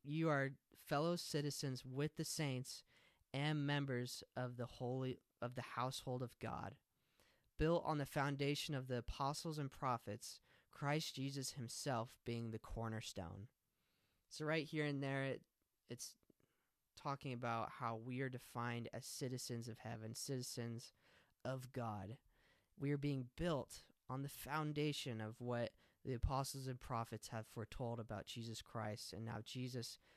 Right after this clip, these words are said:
being the cornerstone of our lives as we accept what he's done on the cross and that he has risen and really freed us from dead works into living works. But anyway, continue on. And it says,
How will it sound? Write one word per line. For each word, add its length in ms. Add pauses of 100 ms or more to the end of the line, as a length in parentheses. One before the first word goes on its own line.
(140)
being 200
the 60
cornerstone 840
of 80
our 160
lives 560
as 140
we 120
accept 500
what 160
he's 180
done 200
on 120
the 40
cross 580 (340)
and 80
that 100
he 120
has 140
risen 640 (260)
and 100
really 220 (160)
freed 240
us 180
from 400
dead 220
works 500 (380)
into 180
living 380
works. 400 (1600)
But 300
anyway, 440 (280)
continue 420
on. 340 (600)
And 100
it 60
says, 400